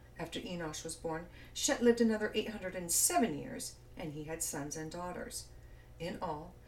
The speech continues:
Shet lived nine hundred and twelve years, and then he died. Enosh lived ninety years and fathered Kenan. After Kenan was born, Enosh lived another eight hundred and fifteen years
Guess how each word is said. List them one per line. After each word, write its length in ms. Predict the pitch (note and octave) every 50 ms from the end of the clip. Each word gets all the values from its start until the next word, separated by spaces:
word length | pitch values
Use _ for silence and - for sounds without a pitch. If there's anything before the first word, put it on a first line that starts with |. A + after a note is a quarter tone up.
| - - - -
Shet 280 | - - - B3+ B3 -
lived 320 | A#3+ A3+ G#3+ - - G#3+
nine 220 | G3+ G#3+ A3+ B3 C4+
hundred 220 | C#4+ C#4 C#4 B3+
and 180 | B3 A#3 A3+ -
twelve 380 | - - B3 B3+ C4 B3 -
years, 400 | C#3 C3 - - - - - - - - - -
and 140 | - F3 D3+
then 160 | C3+ C#3+ C#3
he 140 | C#3+ D3+ D#3+
died. 480 | - E3+ E3 E3 D#3 D3 - - - - - - - - - - - - - - - - - - - - - - - -
Enosh 460 | D4+ E4+ E4+ E4+ E4 D#4+ D#4 - -
lived 280 | A3 G#3+ G#3 G#3+ - - -
ninety 420 | G#3 F#3+ G#3 G#3+ A#3+ A#3+ A3+ A3+
years 580 | G#3 F#3 D#3 D3 C3 - - D3+ F3+ - - -
and 160 | F3+ F#3 F3+
fathered 300 | - G#3 G#3 G#3 G#3+ -
Kenan. 460 | - - A#3+ B3 A3+ - - - - - - - - - - - - - - - - - -
After 220 | D#3 D#3 - F#3+
Kenan 440 | F#3+ - G#3 F#3+ E3 D#3 D3 D3+ D#3
was 140 | D#3 D3+ -
born, 320 | - - C#3+ C#3 D3+ D#3 - F#3
Enosh 400 | F3+ E3+ F#3 F#3+ G#3+ G#3+ - -
lived 220 | E3+ E3 D#3+ -
another 360 | D3+ - E3 D#3 D#3 D#3+ E3 -
eight 160 | E3+ D3+ D3+
hundred 240 | D#3 D#3 D3 C#3+ -
and 140 | C#3+ C#3 -
fifteen 580 | - - A#3 A3+ - - - A4 A4 G4+ D4+
years 380 | - - - - - - -